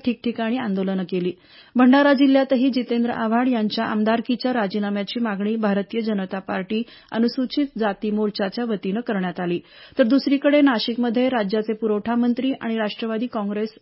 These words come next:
अजित पवार गटाचे नेते छगन भुजबळ यांनी आमदार जितेंद्र आव्हाडांकडून झालेलं हे वर्तन चुकीने झालं असल्याचं म्हटलं आहे.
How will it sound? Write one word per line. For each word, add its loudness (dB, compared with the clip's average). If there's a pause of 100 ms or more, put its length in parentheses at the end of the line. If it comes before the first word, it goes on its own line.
अजित -4
पवार -2
गटाचे -4
नेते -2 (400)
छगन -2
भुजबळ 0 (320)
यांनी 4
आमदार 4
जितेंद्र 0
आव्हाडांकडून 2
झालेलं 0
हे 0
वर्तन -2
चुकीने 2
झालं 0
असल्याचं -4
म्हटलं 0
आहे. -4